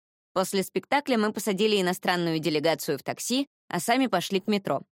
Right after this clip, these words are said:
Машины обе оставили дома, так как в театральном буфете нам полагалось выпить с подшефными по бокалу шампанского. "Ох, подышать бы хоть настоящим воздухом!" Статная Валерия развела плечи, будто пытаясь растянуть легкие пошире,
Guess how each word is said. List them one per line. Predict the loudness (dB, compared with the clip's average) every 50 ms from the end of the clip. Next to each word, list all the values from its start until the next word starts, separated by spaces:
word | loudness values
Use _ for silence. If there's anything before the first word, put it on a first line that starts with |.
| _ _ _ -6 -4
Машины | -2 -2 0 0 0 2 2 2 4 4
обе | 4 4 4 4 2
оставили | 0 2 0 0 2 2 2 2 2
дома, | 2 2 2 2 0 -4 -6 _ _ _ _ _ -6
так | -6 -4 -4
как | -6 -8 -8
в | -4
театральном | -2 -2 -2 0 0 0 0 0 -2 -2 -2
буфете | -2 -2 0 0 0 0 0 0
нам | 0 0 0
полагалось | 0 0 0 0 2 2 4 4 4 2 0 -2
выпить | -2 0 0 0 -2 -6 -6
с | -6 -8
подшефными | -8 -8 -6 -4 -2 0 0 0 0 -2 -2 -2 -2
по | -4 -4
бокалу | -4 -4 -2 0 0 0 0
шампанского. | -2 -2 -2 -2 0 0 -2 -2 -2 -6 -12 -12 -12 -12 -14 _ _ _ _ _ _ _ _ _ _ _ _ _ _ _ _ _ _ -4 0
"Ох, | 2 2 4 2 2 -2 -2
подышать | 0 2 2 2 2 4 4 2 2 2
бы | 2 0
хоть | 0 0 -2 0 0
настоящим | -2 -2 2 2 4 4 4 4 2 0 -2 -2 0 2
воздухом!" | 2 2 2 0 -2 -6 -6 -6 -10 -10 -10 _ _ _
Статная | -14 -6 -2 -2 -2 0 -2 -2 0 0
Валерия | 2 4 4 4 4 4 2 2
развела | 2 0 -2 0 0 0 2 0
плечи, | 0 0 0 0 0 2 0 -2 -2 _ _ _ _ -4
будто | 0 0 0 0 0 0
пытаясь | 0 2 2 2 2 2 2 0 0
растянуть | 0 0 0 -2 -2 0 0 2 0 0 0
легкие | 0 2 2 0 0 0 0 0 2
пошире, | 2 0 0 0 0 0 0 0 -2 -6